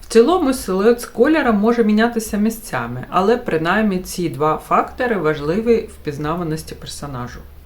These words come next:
Знов йдемо до відомих персонажів і аналізуємо їх колір. Кожного з них є основний колір, який закарбовується у нашому сприйнятті цього персонажу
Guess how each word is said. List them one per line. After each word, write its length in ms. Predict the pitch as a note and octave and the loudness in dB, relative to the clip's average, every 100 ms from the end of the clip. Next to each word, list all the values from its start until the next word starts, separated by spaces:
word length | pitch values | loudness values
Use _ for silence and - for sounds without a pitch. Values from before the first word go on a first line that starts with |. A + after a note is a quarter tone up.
| - - - - | -20 -20 -20 -12
Знов 320 | D#3+ G#3+ C#4 | -2 0 0
йдемо 420 | G3+ D#3 D#3 D3+ D3+ | 0 2 2 2 2
до 200 | D#3 D#3 | 4 6
відомих 480 | D3+ D3 C#3+ D3 | 4 -2 -2 -4
персонажів 720 | - D3 D3+ E3 G#3 F#4+ F#4 D4+ | -6 -8 -8 -4 -2 -2 -2 0
і 40 | |
аналізуємо 760 | B3 F#3+ D#3+ C#3+ D3 A3+ G#3 E3 | 0 0 0 -2 -2 0 -2 -4
їх 280 | C3+ D#3 - | -8 -10 -12
колір. 320 | - - E3+ - | -14 -12 -12 -2
Кожного 420 | C4 D4 A#3+ A#3+ | 0 4 6 8
з 60 | A#3 | 6
них 300 | E4 F#4+ - | 2 -2 2
є 120 | C4 | 2
основний 440 | D4+ G#3 G3+ B3 | 4 0 2 0
колір, 420 | B3 G#3 D#4 C#4+ F3+ | -2 0 2 2 2
який 360 | D#3+ D#3+ B3 | -2 -2 -4
закарбовується 1040 | A#3 E3+ F#3 E3 E3 F#3+ D#3 C#3 C#3 - C#3+ | -2 -2 -2 -4 -2 -2 -2 -4 -8 -8 -6
у 80 | C#3+ | -6
нашому 460 | C#3+ C#3+ D3+ C#3 | -6 -6 -10 -10
сприйнятті 680 | C#3 - D#3 D3 D3+ D3 D3+ | -12 -6 -4 -4 -6 -8 -12
цього 320 | C#3 C3+ C3+ | -10 -12 -10
персонажу 720 | B2+ D3 - D#3 G3 F#4 F#4 | -10 -10 -10 -6 -4 -4 -6